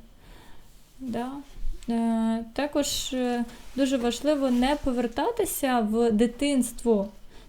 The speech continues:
Часто, от, до речі, ще один приклад. Мазохістична, м, пацієнтка Ненсі Маквільямс, яка, ех, різала себе довгий час. Вона довгий час була в терапії, постійно себе різала. І, е,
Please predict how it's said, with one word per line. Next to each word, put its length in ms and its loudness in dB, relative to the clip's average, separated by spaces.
Часто, 440 2
от, 140 4
до 100 4
речі, 280 2
ще 200 0
один 280 4
приклад. 400 0
Мазохістична, 1080 0
м, 260 0
пацієнтка 520 -2
Ненсі 280 4
Маквільямс, 560 2
яка, 360 0
ех, 60 0
різала 540 6
себе 380 2
довгий 380 4
час. 460 2
Вона 140 4
довгий 220 0
час 200 -2
була 120 2
в 60 -2
терапії, 340 0
постійно 340 -2
себе 240 0
різала. 340 2
І, 260 2
е, 520 0